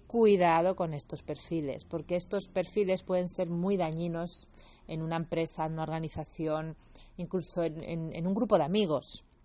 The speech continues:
porque son personas que cuando trates de hacer algo mejor, cuando trates de hacer algo realmente bueno, destacable, de algún modo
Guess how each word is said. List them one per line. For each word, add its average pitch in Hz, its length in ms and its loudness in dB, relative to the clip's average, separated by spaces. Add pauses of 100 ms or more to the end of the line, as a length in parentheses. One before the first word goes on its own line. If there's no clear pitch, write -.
(640)
porque 170 220 0
son 185 160 0
personas 185 500 0
que 170 120 -2
cuando 147 760 -2
trates 165 460 0
de 175 160 2
hacer 165 260 -2
algo 170 220 2
mejor, 170 460 0
cuando 147 280 -6
trates 151 540 -4
de 151 80 -4
hacer 156 280 -6
algo 151 500 0 (460)
realmente 165 440 0
bueno, 156 360 -2
destacable, 156 760 -2 (580)
de 165 120 -4
algún 175 300 2
modo 185 420 4